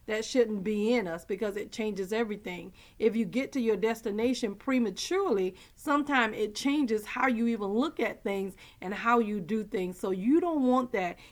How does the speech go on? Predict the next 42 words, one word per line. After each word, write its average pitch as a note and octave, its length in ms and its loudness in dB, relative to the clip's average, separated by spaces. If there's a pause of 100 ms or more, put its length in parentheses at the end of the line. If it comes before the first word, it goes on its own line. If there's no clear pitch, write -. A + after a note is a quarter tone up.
You A3+ 120 0
gotta C#4 340 4
know A#3 220 4
that G3+ 180 -4
God A#3 260 2
has G#3+ 220 -2
your G3 100 -2
best G#3 340 -2
interest G#3+ 340 -4
at G3 160 -6
heart, G3 400 0 (300)
and A3+ 120 6
the A#3 60 8
Word A3+ 260 4
of G#3+ 120 0
God G3 260 2
tells G#3+ 300 -2
us G#3 140 -4
that F3+ 200 -4
your G#3+ 140 2
gift G#3 340 0
will G3 80 -2
make G3 240 -2
room G3+ 260 -2
for G#3 140 -6
you, G#3 320 -2 (240)
and B3 180 4
it A#3+ 240 2
will. G3+ 460 2 (240)
But B3+ 200 2
make C#4+ 320 0
sure, C#4+ 600 4
make B3+ 340 2
sure D#4+ 380 0
that A3+ 160 2
you C4+ 260 4
rejoice A3+ 520 4
with A#3 160 -2
those A3+ 240 4
that F#3+ 180 -2
do G#3 160 2
rejoice, F#3 560 -2